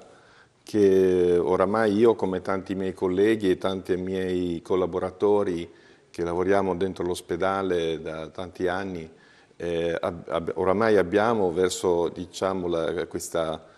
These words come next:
po-, queste politiche di austerità che da venticinque anni ci stanno martoriando, perché, eh, costantemente ci, ci troviamo a che fare con, a, a cercare di esaudire una richiesta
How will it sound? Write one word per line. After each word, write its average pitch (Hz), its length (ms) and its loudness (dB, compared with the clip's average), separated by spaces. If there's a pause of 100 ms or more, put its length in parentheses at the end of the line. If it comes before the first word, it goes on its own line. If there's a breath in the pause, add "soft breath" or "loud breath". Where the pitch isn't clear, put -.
(140 soft breath)
po-, - 160 -4
queste 92 300 -6
politiche 98 540 0
di 92 140 2
austerità 92 720 0
che 82 440 -2
da 85 100 -6
venticinque 92 580 -4
anni 101 160 -2
ci - 100 -12
stanno 87 280 -6
martoriando, 87 720 -2
perché, 80 400 -8 (520 soft breath)
eh, 78 840 -6 (280)
costantemente 101 1400 2
ci, 87 200 -6
ci - 120 -12
troviamo 98 380 0
a 87 60 -8
che 101 120 -6
fare 101 440 0
con, 95 360 -4 (560 soft breath)
a, 87 200 -6 (280)
a 85 120 -4
cercare 104 420 4
di 98 100 0
esaudire 101 640 4
una 92 180 0
richiesta 92 800 0